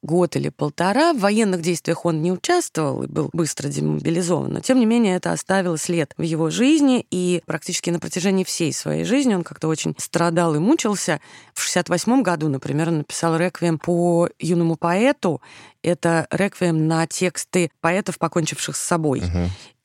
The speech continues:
Speaker 1: И, написав последнее произведение, в котором есть слова «И увидел я унижение, творящееся вокруг», собственно, после этого Циммерман покончил жизнь самоубийством. «Солдаты»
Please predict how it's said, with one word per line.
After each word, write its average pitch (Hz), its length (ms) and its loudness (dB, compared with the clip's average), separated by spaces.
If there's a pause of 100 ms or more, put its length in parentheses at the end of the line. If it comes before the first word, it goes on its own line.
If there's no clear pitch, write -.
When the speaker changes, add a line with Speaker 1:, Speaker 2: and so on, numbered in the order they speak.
(100)
Speaker 1:
И, 190 80 2
написав 185 460 0
последнее 196 560 2
произведение, 170 840 2
в - 60 -20
котором 147 320 -2
есть 147 240 -2
слова 156 500 0 (380)
«И - 140 -2
увидел 151 380 0
я 139 200 -2
унижение, 156 480 0
творящееся 147 640 -4
вокруг», 220 460 0 (260)
собственно, 175 280 -4
после 165 260 0
этого 165 320 -2
Циммерман 156 440 -2
покончил 175 420 0
жизнь 147 180 -2
самоубийством. 139 680 -4 (460)
«Солдаты» 208 760 0